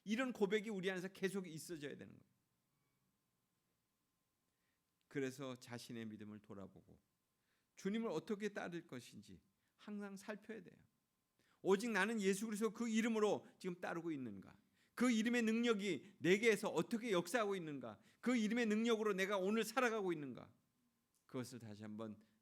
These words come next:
분명히 점검하면서 나사렛 예수 그리스도 그 이름으로 승리하는 저와 여러분의 삶이 되기를 간절히 소원합니다. 같이 기도하겠습니다. 하나님 아버지, 이 아침에도 저희에게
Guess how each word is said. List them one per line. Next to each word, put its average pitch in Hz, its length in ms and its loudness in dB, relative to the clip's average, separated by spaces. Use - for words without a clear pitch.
분명히 123 500 -6
점검하면서 95 760 -14
나사렛 147 600 -4
예수 117 440 -4
그리스도 110 420 -16
그 117 220 -12
이름으로 95 440 -10
승리하는 165 680 -6
저와 107 300 -4
여러분의 92 280 -10
삶이 95 260 -12
되기를 90 340 -12
간절히 95 480 -12
소원합니다. 87 600 -14
같이 - 220 -20
기도하겠습니다. 107 680 -12
하나님 175 360 -2
아버지, 151 540 -2
이 139 160 -8
아침에도 135 540 -8
저희에게 120 720 -8